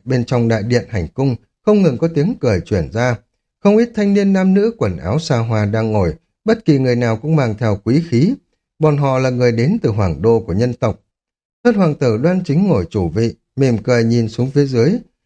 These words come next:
nhưng không có ai chú ý tới là chỗ sâu trong mắt lúc nhìn đám người kia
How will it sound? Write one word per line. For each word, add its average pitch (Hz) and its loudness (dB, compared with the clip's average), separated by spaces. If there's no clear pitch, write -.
nhưng 196 2
không 185 0
có 175 -2
ai 165 4
chú 127 -2
ý 156 0
tới 147 2
là 131 2
chỗ 165 0
sâu 165 2
trong 113 -4
mắt 170 0
lúc 214 -2
nhìn 90 -2
đám 147 0
người 107 2
kia 120 0